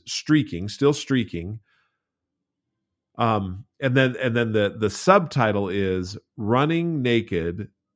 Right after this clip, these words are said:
Through Life. Or the, no, no, no, it's not running. It's The Art and Science of Running Naked Through Life. The reason I want to use that is obviously capitalizing on the streaking title, but also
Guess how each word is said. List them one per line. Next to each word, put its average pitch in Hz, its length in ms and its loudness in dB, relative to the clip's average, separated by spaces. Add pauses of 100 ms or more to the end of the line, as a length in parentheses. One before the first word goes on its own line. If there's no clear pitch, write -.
(180)
Through 107 600 -2
Life. 85 500 -10 (400)
Or 123 100 4
the, 127 220 2
no, 135 180 4
no, 127 200 2
no, 95 180 0
it's 90 140 -8
not 107 160 -2
running. 101 280 -4
It's - 240 -4 (240)
The 110 140 2
Art 190 420 6
and 156 180 -2
Science 101 540 0
of 101 120 -4
Running 107 240 -4
Naked 104 300 -2
Through 98 160 -6
Life. 85 360 -8 (840)
The 127 120 4
reason 220 440 6
I 175 60 4
want 160 180 4
to 127 60 4
use 127 220 6
that 85 200 -2
is 107 200 -4 (100)
obviously 127 480 0
capitalizing 95 760 -4 (100)
on 117 300 0
the 101 100 -4
streaking 104 440 -6
title, 95 480 -6 (360)
but 147 240 -2
also 190 560 -2